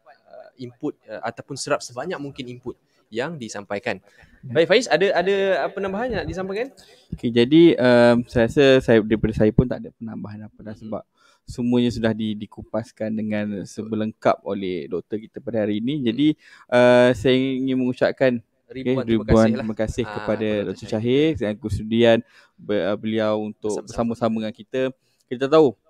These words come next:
Speaker 2: beliau baru habis, uh, duty, orang kata baru lepas bekerja.
Speaker 1: Ha, ha.
Speaker 2: Datang untuk bersama-sama dengan kita hari ini untuk
Speaker 1: Betul.
Speaker 2: penonton-penonton kita juga. Jadi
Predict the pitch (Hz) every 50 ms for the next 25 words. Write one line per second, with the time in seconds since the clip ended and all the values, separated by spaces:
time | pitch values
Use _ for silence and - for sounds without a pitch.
0 | _ _ _ _ - 120 123 123 127 123 127 123 113 123 127 135 139 147 165 160
1 | 147 - - - - 120 117 110 110 - _ 131 131 135 143 _ _ - 160 135
2 | 127 123 120 123 127 127 - 147 135 123 123 131 143 151 151 147 135 - 139 135
3 | 127 123 131 139 131 139 139 131 135 151 147 131 117 110 110 127 _ _ - -
4 | _ _ 113 110 _ _ _ _ _ _ _ - - 110 - - 131 131 127 123
5 | 120 117 - 156 170 - - - 120 - 123 120 117 - 117 113 113 110 110 110
6 | 113 - 110 110 110 110 107 110 104 101 110 107 - 107 87 - 120 - 120 117
7 | 113 117 - - 113 - - 107 107 107 107 110 104 107 104 _ 104 107 113 98
8 | - 95 - _ _ _ _ - 113 117 135 156